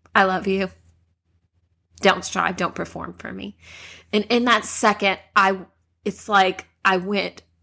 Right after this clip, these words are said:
deeper and I felt the Lord say, "I,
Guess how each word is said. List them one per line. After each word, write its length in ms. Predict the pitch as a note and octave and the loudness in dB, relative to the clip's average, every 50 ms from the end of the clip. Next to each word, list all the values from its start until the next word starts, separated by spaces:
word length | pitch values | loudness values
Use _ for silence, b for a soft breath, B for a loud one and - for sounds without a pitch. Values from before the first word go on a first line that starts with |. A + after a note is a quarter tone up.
| _ - - - - | _ -20 -16 -2 2
deeper 480 | G#3 B3+ B3+ B3+ - F3 D#3 - - - _ _ _ _ _ _ - | 4 4 4 2 0 -4 -6 -6 -6 -10 _ _ _ _ _ _ -4
and 100 | - G#3 | 2 4
I 140 | G3 F#3 G3 | 4 4 4
felt 320 | G#3 - - G#3 F#3 F3+ - | 2 2 2 2 2 2 0
the 100 | G#3 F#3+ | -4 -4
Lord 320 | F#3 F3+ F3+ E3 E3 - | -2 -2 -2 -2 -2 -4
say, 480 | - - G3+ G3 F#3+ - F#3+ F#3 - _ _ _ _ _ _ _ _ _ _ _ _ _ _ _ _ - | -6 -6 -4 -4 -4 -6 -6 -10 -14 _ _ _ _ _ _ _ _ _ _ _ _ _ _ _ _ 0
"I, 580 | G#3 G#3 A3 A3 A3 G3 F#3 E3 F3 F3+ - | 2 2 2 2 4 2 2 0 -2 -8 -14